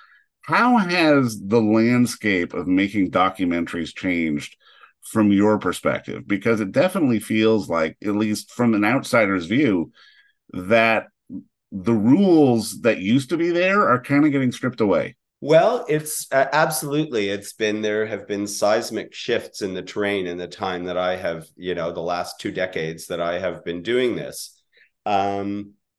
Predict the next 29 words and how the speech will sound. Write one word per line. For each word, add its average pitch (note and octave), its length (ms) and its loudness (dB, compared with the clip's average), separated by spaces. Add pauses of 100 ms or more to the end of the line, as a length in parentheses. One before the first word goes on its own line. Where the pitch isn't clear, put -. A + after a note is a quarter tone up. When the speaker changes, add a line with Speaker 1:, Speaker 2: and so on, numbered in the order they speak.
(140)
Speaker 2:
and B2 580 0 (520)
for D3+ 200 4
one D3+ 220 4
thing, A2+ 340 0
yes, A#2+ 300 2
as G#2+ 240 -2
you, A2 260 -4
as G#2+ 280 -2
you're G#2 180 -6
kind A2 220 -2
of G2+ 100 -4
suggesting, A2 1120 -2
I B2 120 2
think D#3 380 -4
that A#2 320 0
the A2+ 100 -2
type C#3 340 -2
of A2 140 -8
stuff - 440 -2
I G#2 200 0
was G2+ 300 -8
doing G2 500 0
was F#2 320 -2
viewed G#2+ 500 -2
as F#2+ 260 -4
more G2+ 300 -2
of F#2+ 140 -4
an, F#2 340 -8
of, F2 460 -2